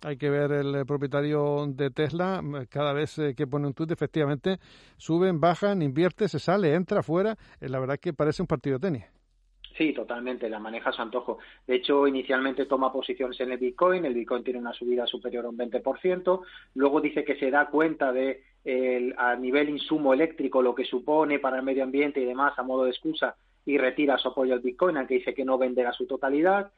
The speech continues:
Speaker 2: una vez que ha dicho que se pueden adquirir, eh, sus, eh, los coches de su compañía mediante esta moneda,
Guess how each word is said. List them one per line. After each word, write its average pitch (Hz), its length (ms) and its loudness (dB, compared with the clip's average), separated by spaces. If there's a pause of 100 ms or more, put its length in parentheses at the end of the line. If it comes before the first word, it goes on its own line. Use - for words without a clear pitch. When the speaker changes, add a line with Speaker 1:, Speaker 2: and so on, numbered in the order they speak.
(260)
Speaker 2:
una 135 220 2
vez 139 120 2
que 135 100 0
ha - 20 0
dicho 135 220 -2
que 131 80 -6
se 131 100 -10
pueden 131 220 -4
adquirir, 127 420 0
eh, 120 340 -6
sus, 127 400 -8
eh, 123 300 -4
los 120 100 -10
coches 127 240 -4
de 131 80 -6
su 127 120 -8
compañía 127 500 -2
mediante 127 400 -6
esta 131 160 -2
moneda, 185 500 0